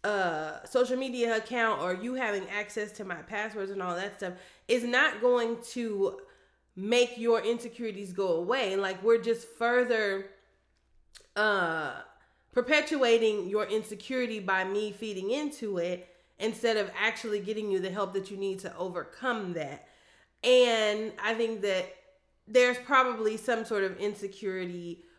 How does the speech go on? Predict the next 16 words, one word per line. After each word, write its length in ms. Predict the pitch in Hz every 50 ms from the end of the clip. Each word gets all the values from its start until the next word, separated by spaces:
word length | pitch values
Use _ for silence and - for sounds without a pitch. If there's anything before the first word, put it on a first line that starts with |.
| _
or 220 | - 170 202 208 202
some 260 | 202 - 240 233 233
sort 220 | 233 240 220 208
of 280 | 202 196 180 180 180 180 - - _ _ _ _ _ _ _ _ _ _ _ _ _ _ _ _
situation, 1120 | - - 277 277 277 277 262 240 240 240 240 233 233 - - - 208 190 175 175 180 - - -
past 440 | - - 208 202 208 214 214 214 -
event, 520 | 220 214 196 180 180 170 165 175 180 - -
whether 320 | 196 202 208 202 208 202
it's 200 | 202 196 196 -
in 240 | 214 196 190 185 175 - - 175
this 260 | 180 226 254 254 -
relationship 580 | 254 240 226 226 226 254 240 233 247 240 247 247
or 180 | 202 190 190
a 40 | 185
past 400 | 185 185 185 196 196 208 220 -
relationship 640 | 220 180 175 180 180 190 196 196 185 196 190 185